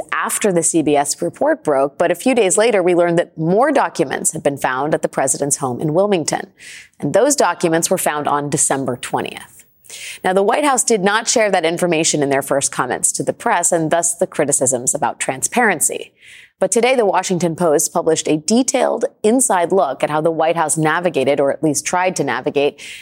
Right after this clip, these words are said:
these discoveries. And this reporting offers an account of the administration's strategy in all of this. Here it is. Early on, Biden's attorneys and Justice Department investigators both thought they had a shared understanding about keeping the matter quiet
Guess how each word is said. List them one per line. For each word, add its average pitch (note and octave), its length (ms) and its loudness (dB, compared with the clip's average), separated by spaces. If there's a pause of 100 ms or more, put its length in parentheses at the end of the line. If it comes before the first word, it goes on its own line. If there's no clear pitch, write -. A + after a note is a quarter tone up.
(140)
these D#3+ 140 2
discoveries. - 880 0
And D#3+ 140 0
this F3 160 2
reporting A3+ 420 2
offers F3 380 2
an D#3+ 80 0
account F3+ 380 -2
of E3+ 100 2
the D#3+ 140 2
administration's E3+ 800 0
strategy D3 760 0
in C3 80 -6
all - 200 -6
of - 120 -8
this. - 280 -4
Here F#3+ 180 2
it - 80 -4
is. - 280 -6 (540)
Early C4+ 260 4
on, D3 280 -2
Biden's G#3 460 2
attorneys D3+ 480 -2
and C#3+ 120 -2
Justice E3+ 300 0
Department E3 480 -4
investigators C3+ 760 -2
both F#3+ 400 0
thought C3 360 -2
they D3+ 100 0
had D3 140 -2
a C#3+ 40 -4
shared G#3 400 2
understanding D3 680 -2 (300)
about A#3 280 0
keeping E3 280 0
the D#3 80 2
matter C3 260 0
quiet - 440 -2